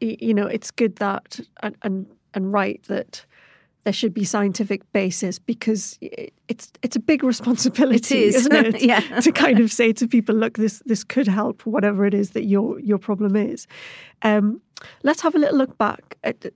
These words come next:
Speaker 1: twenty twenty-three. Could you pick a few really strong trends that
Speaker 2: Yeah.
Speaker 1: kind of emerged last year and just talk about why you think they
Speaker 2: Yeah.
Speaker 1: succeeded particularly?
Speaker 2: Yeah. Um,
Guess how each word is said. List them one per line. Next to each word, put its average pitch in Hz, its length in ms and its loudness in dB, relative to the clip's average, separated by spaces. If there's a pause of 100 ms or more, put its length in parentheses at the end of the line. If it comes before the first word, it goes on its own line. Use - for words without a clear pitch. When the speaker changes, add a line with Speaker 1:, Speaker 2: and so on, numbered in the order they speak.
(100)
Speaker 1:
twenty 214 260 0
twenty-three. 202 640 -2
Could - 200 -12
you 311 80 -2
pick - 440 -8 (260)
a - 40 -12
few 233 240 4
really 220 260 2
strong 208 340 0
trends 196 340 -2
that 180 140 0
Speaker 2:
Yeah. 156 120 -2
Speaker 1:
kind 208 140 2
of 196 80 2
emerged 208 460 2
last - 280 -6
year 202 340 0 (420)
and 220 120 2
just - 260 -6
talk 240 240 -2
about 233 240 -4
why 226 180 -2
you 220 160 -4
think 214 420 -4
they 214 160 0
Speaker 2:
Yeah. 185 140 0
Speaker 1:
succeeded 240 720 -2
particularly? - 720 -8
Speaker 2:
Yeah. 185 300 -4 (560)
Um, 262 420 2